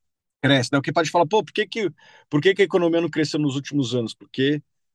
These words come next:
simplesmente o Estado saiu da economia e, e o, e o privado, é, ganhou uma relevância muito grande, né? Então, na hora que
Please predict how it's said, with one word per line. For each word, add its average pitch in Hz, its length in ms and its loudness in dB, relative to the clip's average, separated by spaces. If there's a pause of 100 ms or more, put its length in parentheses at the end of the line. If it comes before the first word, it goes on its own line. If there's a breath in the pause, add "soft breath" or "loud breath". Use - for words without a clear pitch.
(180)
simplesmente 165 960 0
o 104 220 0
Estado 151 480 -2
saiu 165 460 0
da 139 100 -2
economia 131 640 -4
e, 170 140 -6 (120)
e 156 160 -4
o, 151 240 -6
e 147 100 -2
o 147 60 -4
privado, 139 760 -2 (720)
é, 104 400 -6 (120)
ganhou 123 460 2
uma 135 140 4
relevância 135 600 2
muito 143 300 -2
grande, 117 480 -4
né? 98 200 -6
Então, 107 440 -8
na 107 80 2
hora 120 200 4
que 117 360 -4